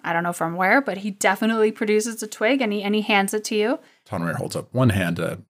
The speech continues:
Speaker 2: have him hold still, and he brings the twig up to his arm, and it starts weaving its own way as a, as a bracelet.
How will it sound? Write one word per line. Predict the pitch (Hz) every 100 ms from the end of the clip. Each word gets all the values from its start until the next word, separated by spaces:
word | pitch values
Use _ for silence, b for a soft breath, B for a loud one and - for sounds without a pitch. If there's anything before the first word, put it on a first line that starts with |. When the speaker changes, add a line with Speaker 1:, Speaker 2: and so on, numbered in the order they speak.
| -
Speaker 2:
have | -
him | 90 85
hold | 87 -
still, | - 85 82 B B B B B
and | 101
he |
brings | 90 117 123 -
the | -
twig | - 104
up | 98 -
to | 98
his | 104 92
arm, | - -
and | 104 98 90 87 - b -
it | 95
starts | - 101 87 85 - - _ _ _ -
weaving | 95 80 78 80
its | 78
own | 117 101
way | 82 73
as | 76 -
a, | 78 69 - - _ _ -
as | 98
a | -
bracelet. | - 76 - -